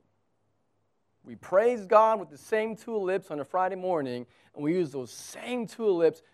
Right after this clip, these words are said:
to curse His image, other human beings. We curse His handiwork. God doesn't appreciate that. That's not gonna help you and Jesus be closer,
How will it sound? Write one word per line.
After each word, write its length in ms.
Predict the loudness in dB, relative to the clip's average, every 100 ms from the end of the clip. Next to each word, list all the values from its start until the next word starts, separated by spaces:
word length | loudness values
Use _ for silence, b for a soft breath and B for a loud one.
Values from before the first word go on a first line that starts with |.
| b
to 140 | -20
curse 640 | -16 -10 -2 0 0 -6 -20 _ _ _ _ _ _
His 240 | -8 -8 -10
image, 580 | -12 -12 -12 -16 -20 _ _ _ _ _ _ -6
other 220 | -6 -6
human 320 | -12 -16 -16
beings. 180 | -16 -18 _ _ _ _ _ _ _ _ _
We 100 | -16
curse 340 | -10 -10 -10
His 100 | -16
handiwork. 560 | -14 -12 -12 -16 -20 _ _ _ _ _ _ _ _ _ _ _ _ _ _
God 220 | -2 -2
doesn't 340 | -2 -8 -10 -10
appreciate 760 | -10 -10 -18 -18 -16 -16 -18 -20
that. 200 | -20 -20 _ _ _ _ _ _ 0
That's 180 | 0
not 240 | 0 -2 -2
gonna 200 | -4 -4
help 300 | -2 -4 -4
you 220 | -6 -4
and 140 | -4
Jesus 320 | -6 -8 -8 -10
be 100 | -10
closer, 540 | -4 -4 -6 -14 -20